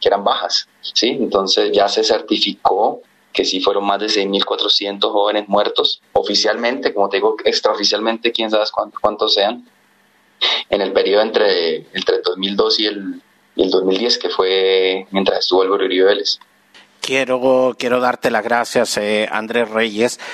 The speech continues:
Speaker 2: eh, por acceder a este contacto desde Cali, Colombia,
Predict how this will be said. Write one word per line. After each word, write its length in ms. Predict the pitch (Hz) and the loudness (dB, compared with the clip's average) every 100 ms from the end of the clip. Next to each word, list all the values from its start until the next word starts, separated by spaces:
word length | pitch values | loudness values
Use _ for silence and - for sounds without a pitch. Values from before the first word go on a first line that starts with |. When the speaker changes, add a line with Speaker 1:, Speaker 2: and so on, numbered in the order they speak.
| - - | -14 -4
Speaker 2:
eh, 260 | 117 117 | -2 -2
por 240 | - - 135 | -2 2 2
acceder 540 | 131 143 131 139 117 | 0 -2 0 -2 -2
a 160 | - 117 | 0 0
este 220 | - 120 | 0 -2
contacto 560 | 117 110 135 127 - 104 | -2 0 -2 -2 -2 0
desde 480 | 110 95 104 104 | 0 0 0 0
Cali, 240 | - 120 120 | 0 -2 0
Colombia, 640 | 120 110 131 98 101 107 | 2 2 0 0 0 0